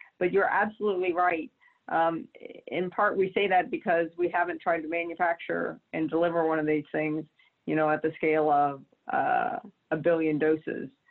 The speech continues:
So it is possible that in the scaling of that, we will discover problems in either the supply or delivery chain, supply,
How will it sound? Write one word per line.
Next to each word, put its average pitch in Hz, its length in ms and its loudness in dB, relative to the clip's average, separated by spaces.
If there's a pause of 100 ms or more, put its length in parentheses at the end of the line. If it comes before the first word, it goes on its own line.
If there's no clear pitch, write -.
(340)
So 165 260 4
it 160 180 0
is 156 200 0
possible 190 640 -2
that 160 140 0
in 151 220 0
the 147 200 -8 (360)
scaling 190 400 0
of 196 120 0
that, 190 220 4
we 190 160 2
will 170 140 2
discover 160 560 0 (220)
problems 165 480 0
in 156 160 -2
either 165 280 -2
the 156 180 -2
supply 165 400 0
or 160 140 2
delivery 156 500 0 (100)
chain, 175 320 -4 (100)
supply, 165 560 2